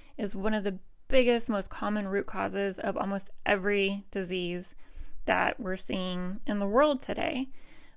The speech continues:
Um, a study I linked to found that too much omega-six in breast milk was associated with asthma and eczema in young children.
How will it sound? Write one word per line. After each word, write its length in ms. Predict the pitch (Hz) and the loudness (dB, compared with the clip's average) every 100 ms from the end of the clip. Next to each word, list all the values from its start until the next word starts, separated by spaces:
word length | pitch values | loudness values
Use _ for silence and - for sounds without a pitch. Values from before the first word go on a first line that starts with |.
| - | -2
Um, 340 | 196 185 185 - | 0 0 -2 -4
a 80 | 202 | -4
study 380 | - 262 262 | 2 4 6
I 100 | 240 | 4
linked 260 | 208 214 - | 4 0 -2
to 180 | - 214 | -2 -4
found 420 | 208 196 185 190 | 0 2 2 0
that 220 | 185 - - | 0 -2 -4
too 340 | - 269 269 | 0 4 6
much 240 | 254 247 | 6 2
omega-six 600 | - 208 196 190 - 202 - | 0 0 0 -2 -4 -6 -4
in 140 | 190 | -6
breast 400 | 175 196 196 - | 0 0 0 -2
milk 240 | 190 170 196 | -2 -2 -2
was 160 | 180 | -2
associated 720 | 185 - 190 - 196 185 180 | -4 -2 -4 -2 -2 0 0
with 180 | 175 175 - | 0 -2 2
asthma 480 | 226 226 233 226 214 | 4 4 4 2 2
and 140 | 180 | 0
eczema 460 | 202 196 196 202 196 | -2 -4 -2 0 0
in 100 | 190 | 0
young 180 | 185 175 | -4 -6
children. 540 | - 220 214 214 214 | -2 0 2 2 0